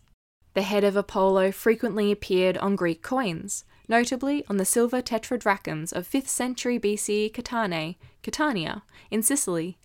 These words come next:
and the gold staters of Philip the Second of Macedon,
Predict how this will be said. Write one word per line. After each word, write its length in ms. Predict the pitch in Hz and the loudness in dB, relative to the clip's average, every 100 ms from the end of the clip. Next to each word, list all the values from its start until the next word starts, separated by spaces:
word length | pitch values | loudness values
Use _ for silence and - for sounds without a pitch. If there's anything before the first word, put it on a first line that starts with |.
| - - - | -20 -12 -4
and 140 | 190 | -2
the 60 | 185 | 2
gold 340 | 208 226 226 | 4 4 4
staters 540 | - 202 196 - 165 | 0 2 2 2 -2
of 100 | 170 | -2
Philip 300 | 165 214 226 | 0 2 2
the 100 | 226 | 0
Second 380 | 240 180 - 160 | -2 -2 -2 -4
of 80 | 165 | -2
Macedon, 580 | 180 208 - 151 156 | 0 0 -2 -4 -6